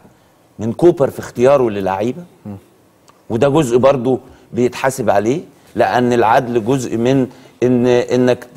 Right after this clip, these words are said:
Speaker 1: آه، آه، آه، تبقى موفق. عشان تبقى موفق لازم تبقى عادل. وجزء من العدل في اختياراتك.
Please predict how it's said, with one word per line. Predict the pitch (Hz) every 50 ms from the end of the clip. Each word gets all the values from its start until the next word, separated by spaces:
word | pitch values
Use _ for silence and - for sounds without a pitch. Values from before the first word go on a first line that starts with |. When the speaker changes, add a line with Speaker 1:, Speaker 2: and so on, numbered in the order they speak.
| - _ _
Speaker 1:
آه، | 104 113 107 95 90 -
آه، | 107 110 101 - -
آه، | - 110 110 104 90
تبقى | 82 - 139 123 113 117 127
موفق. | 127 127 127 127 123 - - 110 - - - - _ _ _ _ _ _ _ _ _ _ _ _ _ _ _ _ _ _ _ _ _ _ _ _
عشان | - 95 123 120
تبقى | 107 139 120 113 110
موفق | 107 117 123 - - - -
لازم | 135 131 127 120
تبقى | - 127 123 127 135
عادل. | 151 170 147 98 80 73 71 - - _ _ _ _ _ _ _ _ _ 110 - _ - _ - -
وجزء | 95 104 135 156 139 135
من | 123 117
العدل | 110 107 123 135 120 139 135
في | -
اختياراتك. | - - - 147 147 156 160 160 139 - -